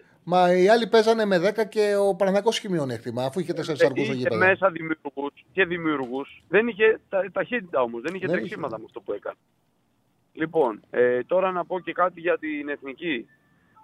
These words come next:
Speaker 2: Ε, θέλω. Ε,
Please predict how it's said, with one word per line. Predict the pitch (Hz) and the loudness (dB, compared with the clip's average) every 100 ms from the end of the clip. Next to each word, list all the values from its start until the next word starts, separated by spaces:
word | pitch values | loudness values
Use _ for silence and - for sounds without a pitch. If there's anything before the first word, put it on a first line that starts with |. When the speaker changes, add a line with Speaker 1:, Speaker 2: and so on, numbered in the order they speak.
| - - | -20 -2
Speaker 2:
Ε, | 117 113 110 - | 2 2 0 -4
θέλω. | 113 104 98 _ _ _ _ _ - | -6 -6 -12 _ _ _ _ _ -10
Ε, | - 110 110 110 110 107 107 101 101 - | -2 2 2 0 -2 -4 -6 -10 -10 -12